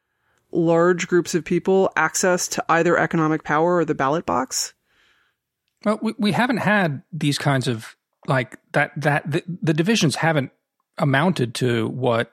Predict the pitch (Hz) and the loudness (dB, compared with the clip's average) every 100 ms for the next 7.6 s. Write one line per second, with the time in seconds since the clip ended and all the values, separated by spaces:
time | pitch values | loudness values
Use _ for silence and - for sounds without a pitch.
0 | _ _ _ - 147 127 127 120 131 117 | _ _ _ -2 0 0 0 2 2 0
1 | 110 131 113 110 - 117 107 113 - 107 | -2 -2 0 -2 -4 -6 -4 -4 -4 -2
2 | 117 120 123 - - 247 202 185 110 117 | -2 -2 -4 0 2 4 4 2 0 -2
3 | _ - _ _ - 123 113 - - 175 | _ -20 _ _ -2 0 -2 -10 -2 2
4 | 147 120 151 151 143 175 160 147 165 202 | 2 2 2 4 4 2 0 0 0 0
5 | - 127 120 151 190 - 147 127 147 151 | 0 0 0 0 0 0 0 2 2 0
6 | - 131 123 147 - - - 180 208 240 | 0 -2 0 -2 -2 -8 -6 -2 0 0
7 | 156 151 151 175 190 | 0 -2 2 2 2